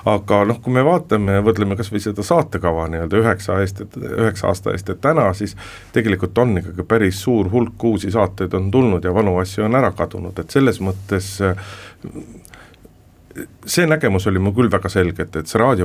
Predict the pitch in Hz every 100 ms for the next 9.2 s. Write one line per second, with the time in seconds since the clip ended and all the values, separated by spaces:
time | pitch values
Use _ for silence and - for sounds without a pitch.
0 | 87 85 123 117 82 82 82 101 87 73
1 | - 80 87 135 170 120 - 98 92 95
2 | 92 98 143 101 104 95 90 98 139 139
3 | 107 - - - 87 - 87 - 92 95
4 | 120 92 85 92 95 80 - - 135 147
5 | 104 82 78 - - - - - - -
6 | - - 123 131 127 120 101 101 107 101
7 | 98 117 107 110 117 117 139 95 95 98
8 | 120 110 110 117 - 87 78 - 80 76
9 | -